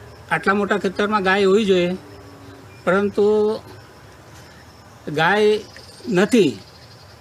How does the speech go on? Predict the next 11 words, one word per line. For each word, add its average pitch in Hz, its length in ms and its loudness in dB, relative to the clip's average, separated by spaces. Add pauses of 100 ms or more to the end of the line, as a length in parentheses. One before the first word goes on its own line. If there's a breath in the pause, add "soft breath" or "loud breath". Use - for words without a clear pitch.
(1300)
પણ 208 180 2
પ્રાકૃતિક 208 540 -2
ખેતી 220 240 0
માટે 208 460 2 (1300)
સરકારે 214 680 2
જે 208 160 0
પહેલ 208 320 2
કરી 214 240 2
છે, 143 320 0 (1500)
આ 170 140 2
જીવામૃત 220 540 2